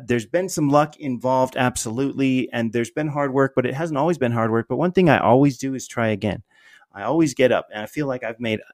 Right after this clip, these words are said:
endless mistakes, but I just keep trying, wake up the next day, try again. So that falls into hard work, persistence, and yet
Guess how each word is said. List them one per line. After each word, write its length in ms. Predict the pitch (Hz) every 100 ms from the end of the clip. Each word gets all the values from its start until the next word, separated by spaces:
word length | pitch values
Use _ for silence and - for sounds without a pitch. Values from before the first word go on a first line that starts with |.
| _ -
endless 640 | 160 170 165 135 113 - 107
mistakes, 580 | 95 - 92 92 - -
but 160 | 110 107 110
I 240 | 117 123 123
just 500 | 131 139 151 - - _
keep 400 | - 123 117 -
trying, 600 | - - 104 104 101 101 _ _
wake 220 | 110 123 139
up 80 |
the 100 | 131
next 220 | 123 113 -
day, 220 | 107 98
try 300 | - 98 92
again. 340 | 90 82 82 _ -
So 500 | - - 135 131 127 - _ _ 120
that 240 | 139 131
falls 380 | - 156 156 139
into 260 | 156 160
hard 260 | 143 151 139
work, 240 | 151 156
persistence, 680 | - 135 - 139 151 151 -
and 280 | - 113 110
yet 240 | 110 104